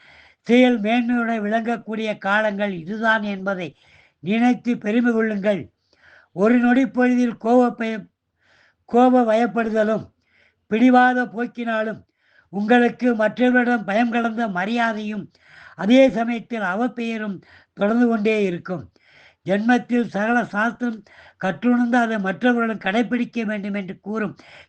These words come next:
கேது பகவான் நிற்பது கூடுதல் பலமே. உங்களது செயல்களுக்கு மேலும் மெருகூட்டும் வண்ணம் உங்களின் புத்தி கூர்மை எடுத்துக்கொண்ட செயல்களுக்கு அதிக முக்கியத்துவம் அளித்து அவற்றை லாப நஷ்டம் பாராமல்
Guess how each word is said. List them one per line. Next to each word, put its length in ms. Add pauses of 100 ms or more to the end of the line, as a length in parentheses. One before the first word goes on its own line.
கேது 300
பகவான் 480 (400)
நிற்பது 460 (120)
கூடுதல் 520
பலமே. 360 (280)
உங்களது 640
செயல்களுக்கு 800
மேலும் 480 (1160)
மெருகூட்டும் 800
வண்ணம் 360 (560)
உங்களின் 500
புத்தி 340
கூர்மை 460
எடுத்துக்கொண்ட 600 (100)
செயல்களுக்கு 640 (600)
அதிக 300
முக்கியத்துவம் 640
அளித்து 300
அவற்றை 440
லாப 360
நஷ்டம் 400
பாராமல் 440